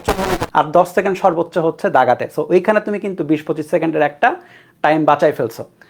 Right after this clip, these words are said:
So এইভাবে আসলে চিন্তা করতে হবে। তোমার এটা চিন্তা করলে হবে না, "হায় হায়, একটা ম্যাথ কত বড়, কীভাবে পারবো?" এটা দেখে লো ফিল করার কোনো দরকার নাই। হ্যাঁ, তোমার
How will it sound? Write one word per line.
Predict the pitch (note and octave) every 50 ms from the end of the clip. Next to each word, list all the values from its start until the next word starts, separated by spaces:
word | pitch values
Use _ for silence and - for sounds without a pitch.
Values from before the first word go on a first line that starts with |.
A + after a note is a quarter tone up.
| _ _ _ _ _ _ - - -
So | D#3 D3+ D3+ D3+ - - _ _ _ _ _
এইভাবে | - G3 A3 A3 A3 A3 G3+ F3+ D#3+
আসলে | D#3 - - F#3 F#3 F#3 - - _ - D3+ C#3+
চিন্তা | - G3 G3 F3 E3
করতে | D3 C#3 - - - C3
হবে। | A#2+ B2 A#2+
তোমার | - D#3 E3 E3
এটা | E3 F3+ A#3+ A#3+
চিন্তা | B3 A#3+ A3+ A3 G3+
করলে | F#3 F3+ E3+ D#3+
হবে | D3 D3 C3+
না, | A#2 G#2+
"হায় | D#3 G#3+ B3 G#3
হায়, | F#3 F#3 E3 D3
একটা | C3 - C#3+ - - - F#3+ F#3+ F3+ F3 F3 - F3+
ম্যাথ | E3+ D3+ - - -
কত | E3 - -
বড়, | F3 D#3+ C#3 B2
কীভাবে | - D#3 C#3 E3 F3
পারবো?" | F3 E3 C#3 B2 A#2+ C3 - - - - - - - -
এটা | - E3 F#3+ F3+
দেখে | - - G3+
লো | E3+ D#3 F3 G3 G#3+
ফিল | G#3+ A3 G#3+ G3
করার | F#3 F#3+ F3+ E3 D#3
কোনো | D#3+ D#3 D3
দরকার | C3+ C3 C3 B2+ - A#2+
নাই। | A#2 A2+ - - - - _ _
হ্যাঁ, | _ G3+ A#3+ G#3+ - - _ _ - - _ _ _ -
তোমার | E3+ F3 F3+ G3 A3+